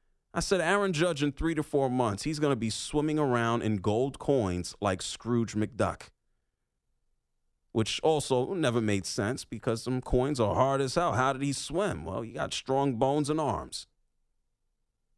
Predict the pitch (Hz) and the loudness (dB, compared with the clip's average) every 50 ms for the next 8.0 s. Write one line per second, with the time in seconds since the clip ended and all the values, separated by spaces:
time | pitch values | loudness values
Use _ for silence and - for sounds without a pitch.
0 | _ _ _ _ _ _ _ _ _ _ _ _ _ - - 101 117 123 131 131 | _ _ _ _ _ _ _ _ _ _ _ _ _ -4 -2 0 0 2 2 0
1 | 123 107 - 127 160 - 185 135 101 104 101 98 98 - - - - 98 98 101 | 0 -2 -2 -4 -4 -4 -4 -4 -2 -2 -2 -2 -2 -6 -4 -2 -2 -2 0 -2
2 | 95 - 113 113 107 95 85 - - 98 101 110 123 127 107 104 110 113 - - | -2 0 0 0 0 0 -2 -2 -2 0 0 0 0 0 0 0 0 -2 -2 -2
3 | - 76 78 - - _ _ _ _ _ _ _ _ _ _ _ _ _ _ _ | -4 -4 -4 -6 -12 _ _ _ _ _ _ _ _ _ _ _ _ _ _ _
4 | _ _ _ _ 113 110 - 147 135 131 113 117 107 - 135 160 180 160 - - | _ _ _ _ -2 2 4 2 2 2 0 -4 -2 0 0 0 0 -2 -6 -6
5 | - 131 - - - 151 135 117 - - 127 123 120 117 110 107 101 92 95 113 | -6 -6 -6 -4 -4 -4 -4 -4 -2 0 0 2 2 2 2 2 2 2 2 0
6 | 123 - - - - 123 117 - - - - 110 110 107 110 113 120 - - 95 | 0 -2 -2 -2 -2 -2 -2 -4 -6 -6 -2 -2 0 0 0 -2 -4 -6 -6 -8
7 | 87 - 123 110 101 - - - - 113 107 107 107 113 117 - - - 85 80 | -2 0 0 0 0 -2 -4 -2 0 2 2 2 0 -2 -4 -4 -6 -6 -6 -6